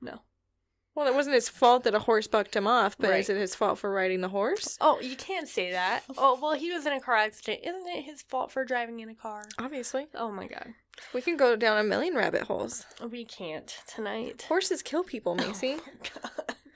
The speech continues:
Speaker 2: I will, I would rather be caught
Speaker 1: <laughs>
Speaker 2: dead before even,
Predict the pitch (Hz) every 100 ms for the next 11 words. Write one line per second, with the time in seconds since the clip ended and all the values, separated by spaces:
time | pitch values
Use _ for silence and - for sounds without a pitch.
0 | - _ - 233 277 247 202 196 - -
1 | - 233 220 214 208 208 208 247 202 190
2 | 233 - 240 196 151 - - - 208 196
3 | 208 190